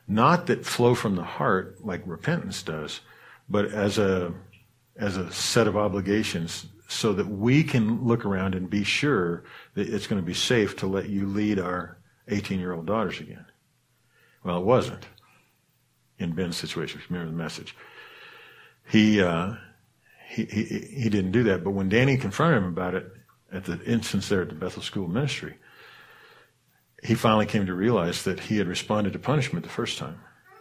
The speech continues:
And all that was, was just a setup to push everything down, 'cause he didn't get to the real issue of repentance and change. And so discipline protects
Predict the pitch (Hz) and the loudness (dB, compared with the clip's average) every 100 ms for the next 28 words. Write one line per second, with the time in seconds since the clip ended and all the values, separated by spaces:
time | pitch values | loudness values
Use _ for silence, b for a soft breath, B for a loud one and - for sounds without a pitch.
0 | - 95 104 104 110 110 90 - 95 98 | -10 -2 2 2 2 0 -2 -6 -8 -8
1 | - 95 - 92 85 - 87 - 107 - | -8 -4 -2 -2 -2 -6 -14 -6 -4 0
2 | 101 98 95 92 107 - - _ _ _ | -2 -2 -2 -4 -6 -10 -18 _ _ _
3 | B B B B - - 98 95 92 92 | B B B B -10 -4 0 0 0 -2
4 | 90 90 85 90 92 90 90 78 82 87 | -4 -6 -6 -6 -6 -6 -6 -6 -8 -10
5 | 71 90 - - _ _ _ - - 76 | -10 -12 -14 -18 _ _ _ -10 -6 -6
6 | 67 - B B B B B 110 107 - | -8 -14 B B B B B 2 4 6
7 | 120 107 104 - B B B 180 120 135 | 8 8 4 -2 B B B 0 6 6
8 | 156 - 165 151 135 - 101 104 - | 6 4 4 4 2 6 6 4 0